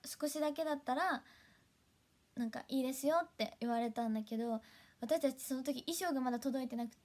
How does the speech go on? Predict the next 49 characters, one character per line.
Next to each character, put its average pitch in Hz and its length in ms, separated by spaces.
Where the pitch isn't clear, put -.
て、 226 220
今 254 180
日 302 100
衣 320 260
装 - 40
が 233 300
あ 262 60
っ 285 40
た 240 240
ん 214 120
で 247 80
す - 120
け 254 140
ど、 240 260
あ 226 80
の、 226 260
衣 277 180
装 254 300
を 233 340
開 269 380
き、 - 220
開 294 160
い - 20
て 254 120
み 240 140
れ 226 100
ば、 226 320
ま 269 100
さ 330 140
か 262 100
の 233 200
違 240 160
う 302 40
メ 311 140
ン 311 60
バ 311 100
ー - 20
の 311 100
衣 320 60
装 277 140
が 240 100
入 247 120
っ 226 40
て 220 120
て、 220 300
で、 277 120
し 277 100
か 370 120
も、 302 320